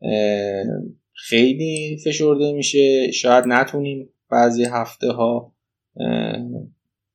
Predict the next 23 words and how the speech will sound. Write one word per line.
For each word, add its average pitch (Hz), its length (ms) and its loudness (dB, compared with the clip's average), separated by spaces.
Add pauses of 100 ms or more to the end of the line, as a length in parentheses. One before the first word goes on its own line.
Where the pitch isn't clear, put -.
(440)
اپیزود 117 520 0
بدیم. 113 580 4
سعیمون 120 480 4
اینه 123 220 0
که - 120 -4
این 117 80 0
کار 120 180 -2
رو 117 140 0
انجام 110 420 -2
بدیم. 151 580 -4 (320)
حتماً، 135 600 -2 (220)
ولی 120 420 2
خب 120 240 -4
ممکنه 113 600 -6
این 123 160 -6
اتفاق، 120 460 -8
یعنی 117 380 0 (760)
اینقدر 123 260 4
فاصله 120 480 0
نزدیکی 117 580 0
که 135 320 2 (140)
عملاً 107 360 2
شما 123 500 -2